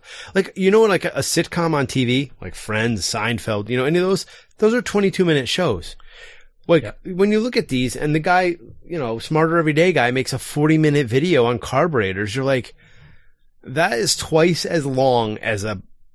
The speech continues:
Speaker 1: premier primetime sitcom, like Seinfeld. Like, it's twice as long. How the heck?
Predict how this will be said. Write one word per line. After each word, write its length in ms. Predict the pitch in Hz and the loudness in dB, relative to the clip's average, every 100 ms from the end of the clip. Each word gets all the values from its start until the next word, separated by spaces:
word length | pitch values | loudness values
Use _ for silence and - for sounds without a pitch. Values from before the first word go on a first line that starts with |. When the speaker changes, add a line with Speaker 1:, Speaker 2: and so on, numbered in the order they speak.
| - - - - - | -20 -20 -20 -20 -14
Speaker 1:
premier 720 | - - 185 208 175 139 131 | -8 0 2 4 4 4 4
primetime 840 | 120 - 151 160 151 - 139 139 123 | 2 -2 0 0 0 -4 -2 0 -2
sitcom, 640 | - 139 135 - 90 - _ | -2 -4 -6 -8 -12 -14 _
like 240 | 98 98 - | -12 -12 -8
Seinfeld. 840 | - - 131 139 - 117 82 - | -2 0 0 -2 -4 -8 -8 -10
Like, 280 | 104 95 - - - | -8 -8 -10 -10 -10
it's 140 | - - | -6 -2
twice 320 | 202 220 196 | 2 2 2
as 100 | 190 | 0
long. 440 | 208 214 170 95 - - - | 2 2 2 -4 -10 -20 -20
How 160 | - 180 | -8 -4
the 140 | 196 | -2
heck? 400 | 190 196 - - | 0 -2 -4 -10